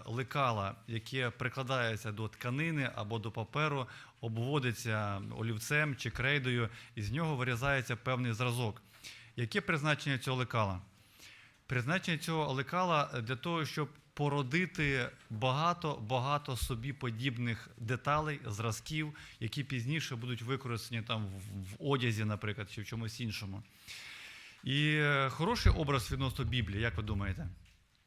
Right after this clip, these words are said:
Біблія, друзі, це так само є отим лекалом, яке хоче кроїти людей по образу Ісуса Христа. Погоджуєтеся? І завдання цієї, е, завдання Біблії в тому, щоб ми, читаючи його,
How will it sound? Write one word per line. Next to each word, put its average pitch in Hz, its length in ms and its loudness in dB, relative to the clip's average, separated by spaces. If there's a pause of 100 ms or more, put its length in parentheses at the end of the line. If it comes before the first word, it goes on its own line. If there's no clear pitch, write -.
(340)
Біблія, 170 380 2
друзі, 131 280 0
це 135 180 -2
так 123 160 -4
само 151 340 -2
є 139 240 -2
отим 135 540 -4
лекалом, 123 600 -2
яке 113 300 -4
хоче 131 540 -2 (400)
кроїти 151 720 0
людей 131 480 0
по 135 280 -8
образу 120 500 0
Ісуса 107 360 -4
Христа. 107 520 -4
Погоджуєтеся? 120 720 -2 (840)
І 113 60 0
завдання 156 400 2
цієї, 156 560 0
е, 123 200 0
завдання 147 360 0
Біблії 143 380 -2
в 127 60 -4
тому, 170 300 -2
щоб 123 220 -4
ми, 147 280 0
читаючи 127 640 -2
його, 147 460 0